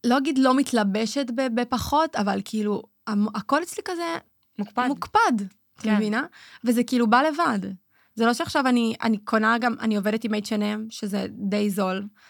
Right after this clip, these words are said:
Speaker 1: אה, אבל כאילו, הם מותג
Speaker 2: נכון.
Speaker 1: ענק ובינלאומי. אה, אני קונה זרה, <laughs> אני לא עובדת אומנם עם זרה, אבל
Speaker 2: ברור.
Speaker 1: כאילו,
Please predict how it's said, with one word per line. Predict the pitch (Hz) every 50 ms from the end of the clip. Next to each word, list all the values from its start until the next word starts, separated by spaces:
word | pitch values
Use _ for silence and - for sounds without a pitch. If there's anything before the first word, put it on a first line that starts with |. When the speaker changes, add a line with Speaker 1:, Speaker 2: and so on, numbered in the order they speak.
| - - - - _ -
Speaker 1:
אה, | - 208 208 202 202 202 202 -
אבל | - 214 180 202 202 196 196 196
כאילו, | - 226 214 208 202 196 196 196 - - _ _ _ _ _ _ _ _ -
הם | 226 220 214 214 208 202 - _ _ _ _ _ _ - 233
מותג | 233 240 220 - - 233 220 214 202 196 220 226 - _ _ _ _ -
Speaker 2:
נכון. | 226 226 220
Speaker 1:
ענק | 196 190 196 196 - - - - - -
ובינלאומי. | 196 196 214 190 214 214 220 226 220 220 214 208 202 185 190 - _ _ _ _ _ _ _ _ _ _ _ - -
אה, | 220 220 214 214 214 -
אני | 226 226 226
קונה | - 262 226 233 240 240
זרה, | 208 196 214 208 196 196 196 196
<laughs> | 196 214
אני | 226
לא | 214 220 220
עובדת | 214 214 233 262 240 -
אומנם | 233 247 226 233 240 240 226
עם | 220 214 220 226
זרה, | 208 202 196 202 202 -
אבל | 170 175
Speaker 2:
ברור. | 175 175
Speaker 1:
כאילו, | 214 208 208